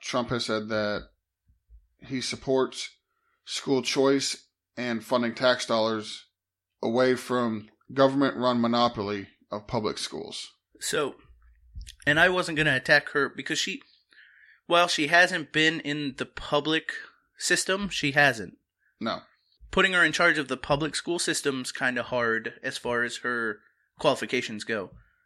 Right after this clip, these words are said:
Speaker 2: But she has been in those areas. But like I just said, I don't like voucher programs.
Speaker 1: Yeah.
Speaker 2: They take away from public education for the people that need it.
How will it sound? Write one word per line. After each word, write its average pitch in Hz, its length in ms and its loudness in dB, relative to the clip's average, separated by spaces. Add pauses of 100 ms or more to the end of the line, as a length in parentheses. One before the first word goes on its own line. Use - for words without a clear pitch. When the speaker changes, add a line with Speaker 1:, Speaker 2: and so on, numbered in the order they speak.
(360)
Speaker 2:
But 156 340 4 (300)
she 156 320 -4
has 175 320 6
been 139 280 2
in 123 180 -2
those 117 240 -4
areas. 113 520 -2 (1300)
But 160 60 0
like 165 120 4
I 170 60 6
just 156 160 0
said, 190 140 8
I 131 80 8
don't 143 160 2
like 156 160 0
voucher 104 280 -2
programs. 98 560 -6 (180)
Speaker 1:
Yeah. 113 100 -8
Speaker 2:
They 139 80 4
take 151 220 2
away 143 160 2
from 143 160 -4
public 135 280 -2
education 131 500 -2
for 120 120 -8
the 113 60 -4
people 117 240 -6
that - 100 -6
need 147 200 -2
it. - 120 -4